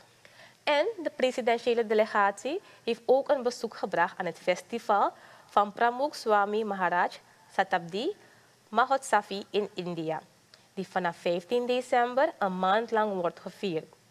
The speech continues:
Het festival is in verband met de honderdste verjaardag van Brahmat Swarup Pramukh Swami Maharaja,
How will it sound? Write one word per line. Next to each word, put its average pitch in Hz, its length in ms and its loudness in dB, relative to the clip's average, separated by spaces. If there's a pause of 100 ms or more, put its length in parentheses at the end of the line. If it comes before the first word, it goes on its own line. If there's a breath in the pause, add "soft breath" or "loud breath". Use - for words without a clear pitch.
(360 soft breath)
Het 277 140 0
festival 247 680 0
is - 140 -10
in 202 100 0
verband 180 540 -2
met 185 160 -4
de 170 80 0
honderdste 190 540 -2
verjaardag 170 720 0 (280 loud breath)
van 208 280 -2
Brahmat 208 380 0
Swarup 202 420 0 (800 loud breath)
Pramukh 254 480 2
Swami 202 560 2
Maharaja, 180 680 2